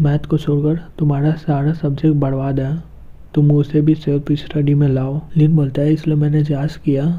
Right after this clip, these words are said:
selfie study पढ़ने का और मुझे perfect score मिला है।" Ding बोलता है कि तब तुम पहले एग्जाम इतना बेकार क्यों दिए थे?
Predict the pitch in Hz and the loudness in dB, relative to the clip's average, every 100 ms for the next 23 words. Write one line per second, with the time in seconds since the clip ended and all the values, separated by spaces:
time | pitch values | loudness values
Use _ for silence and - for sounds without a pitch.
0 | - - 147 143 143 - - 139 147 - | -4 0 0 2 -2 -2 -4 0 -2 -2
1 | 127 127 127 127 156 - - - - 151 | -2 0 -2 -4 -6 -8 -18 -20 -6 -4
2 | 139 139 160 170 175 - - 135 151 151 | -2 -2 0 -2 -2 -10 -6 -4 -2 -2
3 | 156 147 - 147 135 127 127 135 151 170 | -2 -2 -2 0 0 -2 -2 -4 -4 -2
4 | 151 156 160 147 139 143 143 151 147 147 | 0 4 4 4 2 0 -2 0 -2 0
5 | 151 165 - - - 160 156 156 151 151 | -4 -4 -10 -20 -4 -2 -2 0 2 2
6 | 156 151 151 156 147 143 143 156 151 147 | 2 0 0 0 0 0 -2 -2 0 0
7 | 147 143 131 | 0 -2 -2